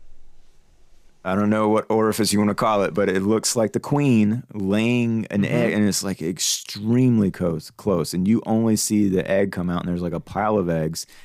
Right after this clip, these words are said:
Speaker 1: and then one comes out that's bright yellow. And it's, like, an
Speaker 2: Yep.
Speaker 1: incredible shot. Um,
Speaker 2: And it doesn't seem like any sort of prosthetics
Speaker 1: I know,
Speaker 2: or
Speaker 1: like, it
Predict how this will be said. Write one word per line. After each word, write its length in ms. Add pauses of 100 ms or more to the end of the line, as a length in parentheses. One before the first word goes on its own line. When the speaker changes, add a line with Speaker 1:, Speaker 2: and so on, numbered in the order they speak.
(180)
Speaker 1:
and 140
then 160
one 200
comes 220
out 220
that's 220
bright 480
yellow. 500
And 160
it's, 160
like, 160
an 120
Speaker 2:
Yep. 40
Speaker 1:
incredible 920
shot. 420 (640)
Um, 440 (1200)
Speaker 2:
And 140
it 160
doesn't 480
seem 680 (680)
like 500
any 220
sort 320
of 240 (760)
prosthetics 680
Speaker 1:
I 180
know, 220
Speaker 2:
or 60
Speaker 1:
like, 240
it 160